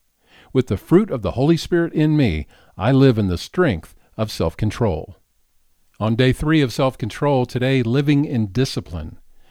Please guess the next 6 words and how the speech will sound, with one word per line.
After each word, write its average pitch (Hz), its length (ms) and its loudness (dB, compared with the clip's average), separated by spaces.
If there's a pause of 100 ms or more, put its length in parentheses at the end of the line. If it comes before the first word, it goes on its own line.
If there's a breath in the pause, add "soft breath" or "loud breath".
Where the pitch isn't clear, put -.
(120)
First - 240 -4
Corinthians 131 460 2
nine 135 360 4
twenty-four 135 460 2
to 113 80 0
twenty-seven. 92 800 -4